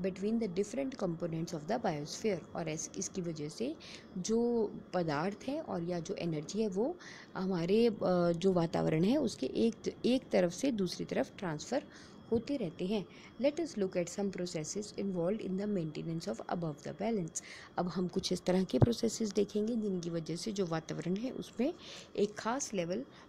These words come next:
बना रहता है, उसमें जो एक ख़ास understanding है वो बनी रहती है। सबसे पहले हमारे पास आता है water cycle।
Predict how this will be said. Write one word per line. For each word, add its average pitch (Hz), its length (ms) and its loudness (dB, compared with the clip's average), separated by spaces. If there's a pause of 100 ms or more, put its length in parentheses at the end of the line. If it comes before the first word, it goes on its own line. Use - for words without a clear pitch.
(100)
बना 240 320 2
रहता 202 240 4
है, 175 100 4
उसमें 180 240 -4
जो 190 100 0
एक 202 200 0
ख़ास 208 360 0
understanding 175 720 2
है 214 100 0
वो 320 120 -2
बनी 160 360 -2
रहती 147 340 -6
है। 190 240 -2 (4000)
सबसे 277 340 0
पहले 180 280 2
हमारे 156 300 0
पास 170 240 -4
आता 135 200 -4
है 233 260 -2 (340)
water 175 340 0
cycle। 190 520 0